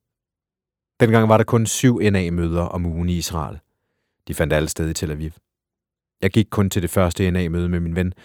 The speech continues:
fordi jeg vidste, at vi bagefter skulle ud og købe flere stoffer. Der var omkring fyrre eller halvtreds mennesker til mødet, og jeg kendte nogle af dem. Det var første gang i mit liv, jeg mødte junkier, der var holdt op med at bruge.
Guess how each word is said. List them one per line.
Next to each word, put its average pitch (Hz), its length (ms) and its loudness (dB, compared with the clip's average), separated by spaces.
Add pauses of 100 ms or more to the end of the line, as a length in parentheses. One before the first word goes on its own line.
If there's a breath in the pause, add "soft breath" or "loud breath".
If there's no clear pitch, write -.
(120)
fordi 123 240 4
jeg 117 100 6
vidste, 117 260 4
at 90 120 4
vi 92 60 -2
bagefter 95 380 0
skulle 92 240 -2
ud 90 60 -2
og 85 60 -6
købe 85 200 -6
flere 85 180 -2
stoffer. 71 380 -8 (1080)
Der 85 60 2
var 90 100 4
omkring 90 360 0
fyrre 92 360 4
eller 90 120 0
halvtreds 90 400 -4
mennesker 87 320 -4
til - 140 -8
mødet, 85 240 -2
og 95 60 2
jeg 87 120 -2
kendte 101 260 0
nogle 85 260 -2
af 80 60 -4
dem. 82 180 -8 (800)
Det - 60 -4
var 113 60 2
første 120 300 4
gang 110 140 6
i 107 40 2
mit 104 160 0
liv, 110 180 4
jeg 95 100 0
mødte 87 280 0
junkier, 92 420 -2
der 87 80 -4
var 82 100 0
holdt 82 220 -4
op 95 200 -4
med 82 80 -6
at 65 80 -12
bruge. 76 300 -10